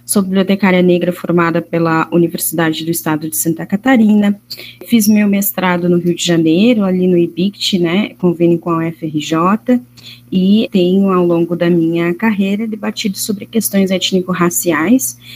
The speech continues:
e minhas experiências enquanto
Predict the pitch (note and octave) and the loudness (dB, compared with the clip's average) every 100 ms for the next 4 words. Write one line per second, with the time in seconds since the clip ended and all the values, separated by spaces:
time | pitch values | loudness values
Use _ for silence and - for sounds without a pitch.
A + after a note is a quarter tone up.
0 | - - - F3+ F3 F3 F#3 G3+ F#3+ G3 | -20 -8 0 2 4 4 4 4 2 0
1 | - F#3+ F#3 F3 G3 G#3 G3 F3+ F3 F3 | -2 0 2 4 4 2 -2 0 0 0
2 | F#3 F#3 F3+ F#3 F3 F3 | 0 2 0 -2 0 -2